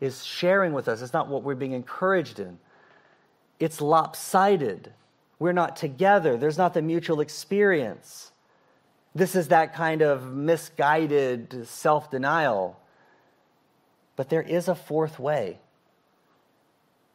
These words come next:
It is regard for your ultimate happiness in Christ, plus a regard for my ultimate happiness in Christ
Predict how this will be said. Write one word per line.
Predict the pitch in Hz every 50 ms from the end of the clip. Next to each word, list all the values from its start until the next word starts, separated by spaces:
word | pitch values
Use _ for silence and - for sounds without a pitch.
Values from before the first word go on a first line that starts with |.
| _ _ _ _ _ _ _ _ _ _ _
It | - 147 151
is | 165 151 127 131
regard | 147 135 117 110 139 147 151 156 156 151 147
for | 151 - 147 135
your | 123 120 123 131 151 151 165 175 180 180 - -
ultimate | 143 151 147 - 156 147 139
happiness | 131 127 139 139 139 139 135 131 123 -
in | - 123
Christ, | 110 - - 151 143 135 113 98 92 - - - - - _ _ _ _ _ _ _ _ _ _ _ _ _ _ _ _ _ _
plus | - - - - 160 175 185 208 196 - - -
a | 143
regard | 143 139 135 120 139 135 131 131 127 -
for | - - 131
my | 127 127 131 139 151 175 196 202 190
ultimate | - 123 127 120 - - 120 113 110
happiness | 113 113 107 - 113 107 104 101 - -
in | - 117 107 101
Christ | - - 107 101 98 95 95 - - - _